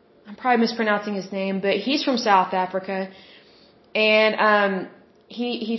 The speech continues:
tried to make it seem like his country is so great, and it's not. There, I have met so many people from, from South Africa, um, that left South Africa because it was so dangerous, it was so horrible, and it was really dangerous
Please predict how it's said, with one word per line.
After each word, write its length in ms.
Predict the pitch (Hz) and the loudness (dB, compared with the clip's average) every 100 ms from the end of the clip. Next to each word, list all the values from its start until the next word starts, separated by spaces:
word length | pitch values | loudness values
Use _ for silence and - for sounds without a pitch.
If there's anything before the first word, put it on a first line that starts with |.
| - | 4
tried 300 | 262 285 247 | 6 6 4
to 80 | 247 | 2
make 200 | 240 233 | 2 0
it 160 | - | -4
seem 220 | - 247 240 | -4 -2 0
like 160 | 214 | 0
his 180 | 226 214 | 0 -2
country 380 | - 226 226 220 | -2 -4 -2 -4
is 100 | 214 | -2
so 140 | 208 | -2
great, 380 | 190 202 240 226 | 0 2 4 4
and 120 | 196 | 2
it's 160 | 190 - | -4 -6
not. 380 | 208 202 170 - | -4 -2 -4 0
There, 320 | 208 208 - | 0 2 4
I 120 | 214 233 | 4 4
have 100 | 233 | 2
met 280 | 240 220 - | 2 0 0
so 220 | 240 240 | -2 0
many 160 | 254 | 0
people 280 | 247 240 226 | -2 -8 -8
from, 280 | 226 220 208 | -8 -8 -8
from 240 | - 233 247 | -2 0 0
South 320 | 240 226 226 | 2 2 4
Africa, 600 | 220 220 214 208 185 190 - _ _ - _ _ _ | 4 4 -2 -4 -8 -8 -16 _ _ -20 _ _ _
um, 560 | - 214 202 190 190 190 - _ _ - | 0 4 4 2 0 -8 -16 _ _ -12
that 340 | 202 214 - 208 | 2 4 4 6
left 280 | 240 269 233 - | 6 6 2 -2
South 280 | 240 226 214 | 2 2 2
Africa 540 | 226 233 220 214 202 | 0 0 -4 -4 -4
because 360 | 202 208 214 196 196 | -4 -4 -4 -2 2
it 160 | 226 | 4
was 180 | 208 202 | 2 -2
so 160 | 233 214 | 0 2
dangerous, 540 | 214 254 262 185 202 | 2 2 0 -2 -2
it 60 | 220 | -2
was 140 | 220 | -2
so 120 | 208 | -2
horrible, 400 | 202 226 233 202 | 2 4 4 4
and 120 | 196 | 0
it 60 | 214 | 0
was 200 | 202 185 | -4 -4
really 300 | 208 254 262 | -2 0 2
dangerous 640 | 226 233 247 220 202 - | 2 2 0 -2 -4 -4